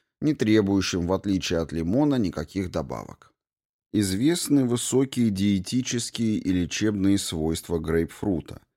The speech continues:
Улучшение пищеварения, снижение кровяного давления, нормализация работы печени, восстановление сил организма.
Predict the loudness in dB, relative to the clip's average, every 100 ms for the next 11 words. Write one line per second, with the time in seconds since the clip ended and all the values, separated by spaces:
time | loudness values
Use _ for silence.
0 | _ _ _ -8 -2 -2 0 0 2 2
1 | 0 -4 -4 0 2 2 2 0 0 -2
2 | 0 2 2 2 4 4 2 0 0 2
3 | 2 2 2 2 4 2 2 2 0 -2
4 | -6 -2 2 4 4 4 2 0 0 2
5 | 2 0 -2 -2 -4 -4 -4 -2 -2 -2
6 | -4 -8 -6 -6 -2 0 0 2 2 4
7 | 4 2 -2 -2 0 0 0 0 0 -2
8 | -8 -14